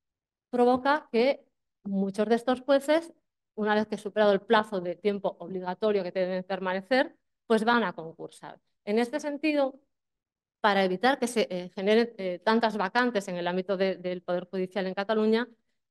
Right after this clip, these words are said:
eh, la Sala de Gobierno del Tribunal Superior de Justicia de Cataluña,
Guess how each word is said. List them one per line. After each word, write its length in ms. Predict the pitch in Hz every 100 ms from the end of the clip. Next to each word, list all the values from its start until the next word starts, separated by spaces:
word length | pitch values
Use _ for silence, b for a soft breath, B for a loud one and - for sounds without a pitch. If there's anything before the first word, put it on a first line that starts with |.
| _
eh, 380 | 185 175 175 175
la 120 | 180
Sala 220 | - 220
de 60 | 247
Gobierno 320 | 240 247 226
del 140 | 196
Tribunal 280 | 180 180 180
Superior 280 | 190 190 190
de 80 | 196
Justicia 360 | 202 - 202
de 40 | 196
Cataluña, 560 | 196 196 208 214 226